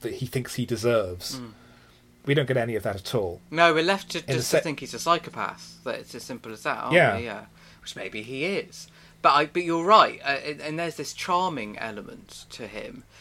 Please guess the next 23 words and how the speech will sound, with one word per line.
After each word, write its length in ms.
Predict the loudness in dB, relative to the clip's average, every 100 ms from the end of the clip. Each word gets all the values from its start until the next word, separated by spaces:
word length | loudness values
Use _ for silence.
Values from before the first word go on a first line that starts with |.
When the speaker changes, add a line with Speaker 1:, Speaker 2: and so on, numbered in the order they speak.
| -14 -8
Speaker 2:
which 200 | -6 -4
is 80 |
very 180 | 2 2
welcome 400 | 4 2 2 -2
and 100 | 0
works 280 | 2 2 -2
on 60 | -10
screen. 400 | -6 -6 -4 -4
You 60 |
don't 240 | 0 0 -2
want 180 | -8 -10
the 60 |
sort 200 | -12 -10
of 120 | -8
evil, 520 | -8 -8 -6 -6 -6 -4
you 80 |
know, 120 | -4 -4
Scooby-Doo 840 | -4 -4 -4 -4 -4 -4 -4 -8 -14
cackling 460 | -10 -10 -10 -12 -8
villain. 480 | -4 -4 -4 -10 -16 -18 -20 -20 -20 _ _
But, 500 | 6 6 4 -4 -4 0
Speaker 1:
No. 200 | 2 2
Speaker 2:
but, 240 | 0 -2